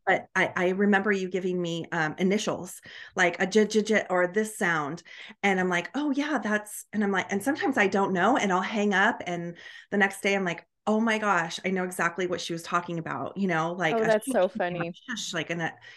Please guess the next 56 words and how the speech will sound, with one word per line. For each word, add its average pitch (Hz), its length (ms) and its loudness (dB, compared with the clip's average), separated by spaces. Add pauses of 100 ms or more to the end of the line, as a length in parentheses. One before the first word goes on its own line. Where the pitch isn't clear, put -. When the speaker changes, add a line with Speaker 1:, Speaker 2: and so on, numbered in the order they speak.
(140)
Speaker 1:
you 196 60 -2
know, 180 80 2
and 175 100 2
that 160 100 0
was 170 140 -6
my 180 100 -2
Aunt 175 260 -4
Sherry. 202 600 0
And 180 160 -2
it 117 60 -6
was 175 140 -4
like, 165 320 -6
"Oh 214 120 0
my 226 140 -2
gosh, 269 220 -2
I, 196 100 0
my 185 180 -2
Aunt 190 200 -4
Sherry 202 280 2
was 175 180 0
like 165 320 0
a 180 60 0
mom 180 340 2
to 185 140 -8
me." 151 220 -6
Like, 170 300 -6
so 147 220 -6 (380)
I - 100 4
just, 262 180 2
Speaker 2:
Oh. 320 160 -6
Speaker 1:
I 214 140 -6
just 220 260 -16
feel 226 300 0
like, 185 420 0
um, 165 400 -2
you 254 120 0
know, 196 120 2
and 190 240 -2
little 285 260 -2
things 196 720 -4
just, - 420 -4 (600)
and 185 380 2 (100)
I, - 180 -2 (100)
I 190 80 2
just, 202 380 -4 (600)
I'm 202 160 4
just 254 160 2
always 220 340 6
blown 185 380 2
away. 156 320 2
Like, 170 180 -2
I'm 185 100 0
like, 196 200 -2
"What 605 180 4
could - 100 4 (140)
I - 40 6